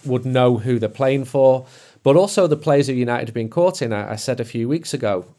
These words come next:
they're asking, "Okay, I'm interested in joining Manchester United, but who's gonna be in charge next season?" So it gives stability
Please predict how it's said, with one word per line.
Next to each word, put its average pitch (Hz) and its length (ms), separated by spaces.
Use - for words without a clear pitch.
they're 147 220
asking, 120 580
"Okay, 151 280
I'm 135 120
interested 127 460
in 113 100
joining 110 300
Manchester 101 460
United, 101 300
but 123 120
who's 143 120
gonna 139 160
be 143 120
in 147 80
charge - 320
next - 200
season?" 101 400
So 117 300
it 151 240
gives 196 240
stability 143 800